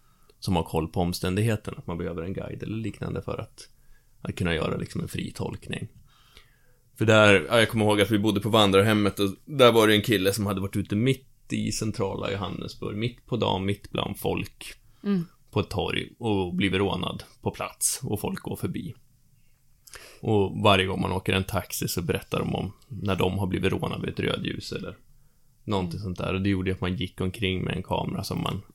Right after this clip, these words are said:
Speaker 1: vågade plocka upp i närheten av säkerhetsvakter eller liknande så, med väldigt tråkiga bilder.
Speaker 2: Mm.
Speaker 1: Som för, nu var inte det ett resereportage jag var där och gjorde. Jag gjorde ett,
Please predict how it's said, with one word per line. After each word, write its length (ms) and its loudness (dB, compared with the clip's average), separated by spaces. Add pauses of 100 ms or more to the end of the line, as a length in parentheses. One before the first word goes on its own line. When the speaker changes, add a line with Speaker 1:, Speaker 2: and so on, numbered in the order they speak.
(480)
Speaker 1:
vågade 400 2
plocka 340 -4
upp 200 -4
i 40 0
närheten 580 -2
av 40 -2
säkerhetsvakter 920 -6
eller 200 -4
liknande 460 -4
så, 240 -2
med 200 -4
väldigt 580 -8
tråkiga 400 -2
bilder. 360 -8 (180)
Speaker 2:
Mm. 180 -4 (300)
Speaker 1:
Som 240 -4
för, 220 -2
nu 140 4
var 180 6
inte 160 -2
det 80 -2
ett 140 -4
resereportage 680 -4
jag 60 -4
var 80 -4
där 160 -4
och 60 -6
gjorde. 220 -6
Jag 80 -4
gjorde 180 -4
ett, 200 -12